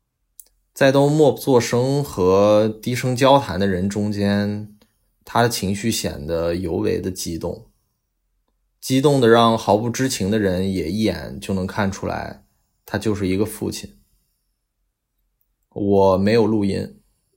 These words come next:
嗯，当然也不该录音。不仅是不太尊重，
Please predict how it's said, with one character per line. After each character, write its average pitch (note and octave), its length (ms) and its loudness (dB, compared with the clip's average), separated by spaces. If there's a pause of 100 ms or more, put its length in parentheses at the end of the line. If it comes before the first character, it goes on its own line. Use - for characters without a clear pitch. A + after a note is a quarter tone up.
(160)
嗯， G2+ 260 -2
当 B2 220 2
然 A2+ 240 2
也 A2+ 120 -4
不 A2 200 -4
该 G#2 200 2
录 G#2 220 -2
音。 - 300 -12 (1080)
不 C#3 140 2
仅 F#2+ 260 -2
是 G#2+ 420 2
不 G2+ 200 -8
太 G#2 240 -4
尊 A2 320 -2
重， A2+ 380 -6